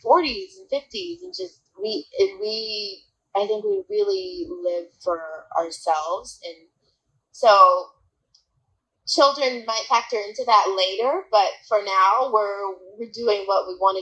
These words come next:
do because on some level, I think we also feel like there's an expiration date. If you,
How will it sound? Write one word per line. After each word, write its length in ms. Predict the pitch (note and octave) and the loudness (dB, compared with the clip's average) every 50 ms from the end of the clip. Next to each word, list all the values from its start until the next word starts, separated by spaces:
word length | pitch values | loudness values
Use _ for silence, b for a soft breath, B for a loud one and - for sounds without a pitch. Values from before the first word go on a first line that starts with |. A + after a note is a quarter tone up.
| - - | -8 -6
do 340 | F3 E3+ E3 E3+ F3 - _ - | -8 -8 -8 -10 -14 -14 _ -12
because 520 | G#3 G#3 - - G4 F#4+ - - - _ _ _ _ _ _ _ _ _ _ _ _ _ _ - | -12 -12 -8 -8 -10 -10 -10 -14 -20 _ _ _ _ _ _ _ _ _ _ _ _ _ _ 2
on 160 | - A3+ A3 A3 | 4 4 2 2
some 280 | - C4+ B3+ B3+ C#4 | 2 2 2 4 4
level, 180 | C4 A3+ G#3+ A3 | 2 2 4 4
I 100 | G#3+ A3 | 2 2
think 200 | - A#3+ A3+ - _ G3+ - G#3+ | 0 -6 -12 -14 _ -16 -6 0
we 80 | A3 | 4
also 300 | G#3 G#3 G#3 - - G#3+ | 4 4 4 2 -6 -10
feel 200 | - A3 G#3 G3 | -6 -2 -2 -2
like 140 | G3 F#3 F#3+ - | 0 -2 -2 -2
there's 220 | G3 F#3+ F#3+ F#3+ | -2 -4 -4 -6
an 120 | F#3 F3+ - F#3 | -12 -8 -6 -6
expiration 640 | F#3+ - - - F#3 F#3+ F#3+ F#3+ - - A3+ A3 G#3 | -6 -8 -6 -2 -2 0 0 0 0 -2 -6 -4 0
date. 340 | F#3+ F3 F3 F#3+ F#3+ - - | 0 0 0 0 -4 -6 -4
If 200 | G3+ G#3+ - - | -4 -4 -4 -4
you, 160 | A3+ C4 C4+ | -8 -8 -8